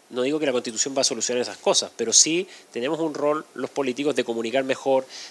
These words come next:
de, de tener más cercanía con la gente. Y claro, si estamos a mil kilómetros de distancia con un proyecto constitucional que no le hace ningún sentido a la ciudadanía, dando inestabilidad al país, por supuesto que, que la evaluación de los políticos yo no espero que sea mejor.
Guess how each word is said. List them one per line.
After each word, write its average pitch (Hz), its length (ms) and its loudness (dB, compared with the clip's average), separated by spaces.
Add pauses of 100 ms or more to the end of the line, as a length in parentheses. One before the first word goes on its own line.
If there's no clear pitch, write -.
de, 123 140 -2
de 123 180 0
tener 123 220 2
más 143 140 4
cercanía 139 420 0
con 139 100 -2
la 123 80 0
gente. 147 480 0 (300)
Y 131 100 -10
claro, 127 340 6
si - 140 -10
estamos 151 300 0
a - 20 -2
mil 160 220 -2
kilómetros 156 360 0
de 131 100 0
distancia - 460 2
con 117 140 -6
un 123 60 -8
proyecto 131 400 0
constitucional 123 500 -2
que - 80 -2
no 123 80 0
le 127 60 4
hace 123 160 2
ningún 120 320 -2
sentido 143 320 0
a - 20 2
la 135 60 4
ciudadanía, 139 580 2 (920)
dando 131 220 2
inestabilidad 127 520 2
al 135 60 0
país, 139 340 0 (100)
por 117 120 -6
supuesto 127 480 -4
que, 117 240 -4
que 104 800 -4
la 117 100 -2
evaluación 107 340 -2
de 120 60 -4
los 104 80 -6
políticos 123 340 -2
yo 117 80 -2
no 113 60 -2
espero 127 280 -2
que 110 100 -4
sea 120 160 0
mejor. 107 320 -4